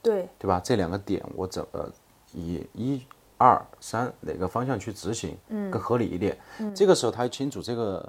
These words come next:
Speaker 2: 接下来这个方案你是经过一个思考，并且就是已经有了你的思路和逻辑，
Speaker 1: 嗯。
Speaker 2: 对吧？然后已经有了初步一个，呃，一个大的框架之后，只是其中有某两个点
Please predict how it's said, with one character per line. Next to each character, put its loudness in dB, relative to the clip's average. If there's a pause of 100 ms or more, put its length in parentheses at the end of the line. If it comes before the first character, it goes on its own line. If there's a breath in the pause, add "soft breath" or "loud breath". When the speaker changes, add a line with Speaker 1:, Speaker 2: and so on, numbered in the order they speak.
(120)
Speaker 2:
接 -4
下 0
来 4
这 0
个 2
方 4
案 6
你 -4
是 -4
经 0
过 8
一 -2
个 0
思 4
考， 0 (640 loud breath)
并 10
且 -2
就 -4
是 0
已 -2
经 -2
有 2
了 -2
你 0
的 -4
思 -4
路 0
和 0
逻 -4
辑， -10 (140)
Speaker 1:
嗯。 -6
Speaker 2:
对 -2
吧？ 4
然 0
后 2
已 -2
经 -4
有 -4
了 -6
初 -8
步 -4
一 -6
个， -4 (220)
呃， -10
一 -12
个 -8
大 -2
的 -4
框 -6
架 0
之 -6
后， -2
只 -10
是 -6 (340)
其 -6
中 -4 (100)
有 -2
某 -4 (140)
两 -6
个 -8
点 -6